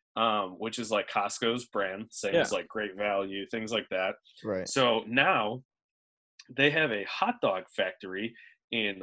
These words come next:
Speaker 1: Los Angeles and Chicago where they produce their own hot dogs. And then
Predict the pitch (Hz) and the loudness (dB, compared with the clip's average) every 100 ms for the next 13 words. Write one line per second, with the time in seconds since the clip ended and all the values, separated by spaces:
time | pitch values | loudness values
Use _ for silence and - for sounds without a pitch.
0 | - 107 151 - 180 185 160 160 151 139 | -6 2 2 4 0 0 -2 0 0 -2
1 | - 131 185 - - - - 185 143 98 | 0 2 2 -2 -4 0 4 4 4 -4
2 | 95 - - - _ - 151 147 131 - | -8 -14 -20 -20 _ 4 6 6 2 -2
3 | 127 175 185 147 131 - 160 202 208 - | -8 -6 -4 -2 -2 0 0 0 0 -2
4 | 233 233 95 85 82 - - _ _ _ | -4 -4 -6 -6 -10 -16 -20 _ _ _
5 | _ _ _ _ - 135 139 147 143 135 | _ _ _ _ 0 2 6 6 6 2